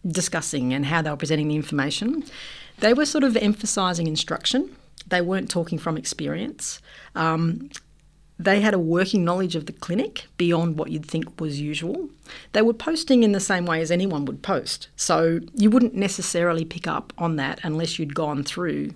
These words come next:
you know, the, the litany of posts that went on before and identified that they'd, that they'd done that before. They were steering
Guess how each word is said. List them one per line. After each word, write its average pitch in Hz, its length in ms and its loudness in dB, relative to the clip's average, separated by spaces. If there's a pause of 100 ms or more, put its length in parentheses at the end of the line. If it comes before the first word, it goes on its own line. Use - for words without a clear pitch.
(120)
you 175 100 -4
know, 147 140 -2
the, 135 200 -6
the 165 120 -4
litany 165 400 0
of 143 140 -8
posts 156 280 -6
that 156 80 -6
went 160 140 -2
on 147 140 -2
before 165 340 2
and 143 100 2
identified 143 540 -2
that - 180 -8
they'd, 139 280 -2
that 143 160 -6
they'd 143 180 -4
done 151 200 0
that 143 120 -2
before. 160 460 -2 (640)
They 202 100 4
were 214 80 6
steering 226 960 4